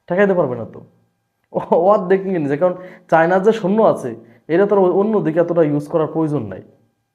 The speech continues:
ঠিক না? তো এই যে আপনার ইন্ডিয়ার যে সেনা, সামরিক বাহিনী অনেক আছে,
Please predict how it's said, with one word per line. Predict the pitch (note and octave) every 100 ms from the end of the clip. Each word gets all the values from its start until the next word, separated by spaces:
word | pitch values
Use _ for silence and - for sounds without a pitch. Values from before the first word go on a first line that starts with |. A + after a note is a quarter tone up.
| _ _ _
ঠিক | E3 F3
না? | E3 - - _ _ _ _ _ _ _ _
তো | D#3 E3+
এই | E3+
যে | F3
আপনার | D3+ D#3+
ইন্ডিয়ার | D3 D3+ C#3+ C#3+
যে | C3
সেনা, | C3+ C3 C#3+ - -
সামরিক | B2 C3+ C#3 C3
বাহিনী | B2 C3
অনেক | C3 B2+ B2+
আছে, | A#2+ - B2